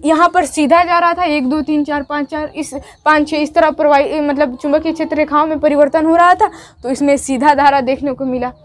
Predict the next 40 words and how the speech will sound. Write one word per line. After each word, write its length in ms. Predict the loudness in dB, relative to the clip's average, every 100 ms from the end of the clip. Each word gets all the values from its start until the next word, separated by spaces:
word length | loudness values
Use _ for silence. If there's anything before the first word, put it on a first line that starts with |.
| _ -16 -4
ठीक 160 | 0
है। 120 | 2 0 -4 2
और 140 | 2
इसमें 360 | 2 2 2 0
क्या 680 | -8 _ _ _ -4 4
हो 100 | 6
रहा 120 | 6 0
है, 60 |
उल्टा 440 | 0 2 2 4 2
चेंजिंग 440 | 0 0 2 0
हो 80 | -2
रहा 120 | -2
है, 100 | -4 -8 _ 0
पाँच, 320 | 2 2 2
चार, 200 | 2 2 2
तीन, 240 | 0 2
दो, 80 | 2
एक, 220 | 0 -2
इस 180 | -6 -10
तरह। 240 | -10 -12 -16 -20 _ -8
तो 80 | -6
इसमें 380 | -2 0 2 2
भी 100 | 2
परिवर्तन 580 | 2 4 2 2 -2
हो 100 | 0
रहा 120 | 2 2
है, 80 |
लेकिन 240 | 2 0 -4
उल्टा 420 | -2 -2 0 -2
परिवर्तन 540 | 0 -2 0 -2 -4
हो 120 | -4 -2
रहा 100 | -2
है, 100 | -4 _ -10
और 140 | -4 -4
इसीलिए 300 | 0 0 0
इसमें 280 | 0 -2
धारा 360 | -2 -2 0 0
की 160 | 0 -6
जि-, 160 | -6
दु-, 300 | -6 -6 -6